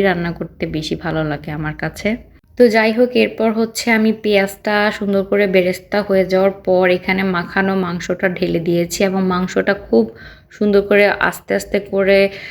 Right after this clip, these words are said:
একদম নরম করে সিদ্ধ করে নিতে হবে। একদিকের চুলায় আমার মাংসটা সুন্দর করে সিদ্ধ হয়ে গিয়েছে এবং আমি চুলার নিভি নিভি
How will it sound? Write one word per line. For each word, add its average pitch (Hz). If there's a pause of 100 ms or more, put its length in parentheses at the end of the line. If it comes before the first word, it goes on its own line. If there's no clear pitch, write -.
(140)
একদম 175 (180)
নরম 190 (140)
করে 208 (140)
সিদ্ধ 180 (120)
করে 208 (100)
নিতে 175
হবে। 165 (540)
একদিকের 214
চুলায় 220 (100)
আমার 196
মাংসটা 185 (100)
সুন্দর 196
করে 214 (100)
সিদ্ধ 190 (100)
হয়ে 202
গিয়েছে 208 (100)
এবং 190 (100)
আমি 185
চুলার 185
নিভি 185
নিভি 202